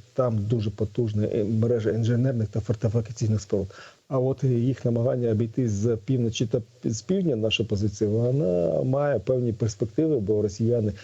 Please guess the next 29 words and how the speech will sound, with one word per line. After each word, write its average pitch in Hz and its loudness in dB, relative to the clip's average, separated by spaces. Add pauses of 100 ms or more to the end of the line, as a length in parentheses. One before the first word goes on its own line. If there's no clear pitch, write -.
(180)
вже 123 2
посунулися 135 -2
досить 113 -4
серйозно 113 0
на 113 2
півночі, 147 -2
вони 104 2
перерізали 104 0
дорогу, 98 0
що 104 -4
з'єднує 98 0 (280)
Авдіївку 101 0
з - -4
Константиновкою, 117 -2 (260)
вони 123 0
намагаються 110 2
рушити 107 0
вперед, 123 0 (120)
вони 123 0
створюють 120 0
передумови 110 2 (100)
для 107 2
оперативного 113 0
оточення 139 -2
українського 123 0
групування, 113 0 (420)
е, 123 2
сил. 110 0 (380)
І 113 2